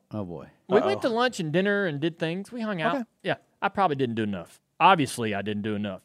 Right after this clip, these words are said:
Speaker 2: I mean, I just told you how amazing she is. All right, we gotta talk about Sam Bass. Sam Bass passed away this past week. Uh, an incredible artist, uh, for nascar. Sam is a, uh, was a really, really, really close friend of my father's,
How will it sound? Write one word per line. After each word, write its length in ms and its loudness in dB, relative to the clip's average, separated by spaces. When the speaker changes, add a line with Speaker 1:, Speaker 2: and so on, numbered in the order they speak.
Speaker 2:
I 40 -12
mean, 120 -6
I 60 -6
just 180 -6
told 260 0
you 80 -8
how 180 -4
amazing 280 -6
she 160 -16
is. 160 -16
All 80 6
right, 160 6
we 80 -4
gotta 180 4
talk 120 0
about 120 2
Sam 280 0
Bass. 420 -2
Sam 240 -4
Bass 220 4
passed 340 4
away 180 4
this 140 0
past 320 4
week. 260 2
Uh, 380 2
an 100 -4
incredible 720 4
artist, 600 6
uh, 380 2
for 140 -4
nascar. 680 6
Sam 400 2
is 120 4
a, 200 6
uh, 180 6
was 160 2
a 80 2
really, 320 2
really, 320 0
really 380 4
close 280 6
friend 240 2
of 60 2
my 100 4
father's, 640 6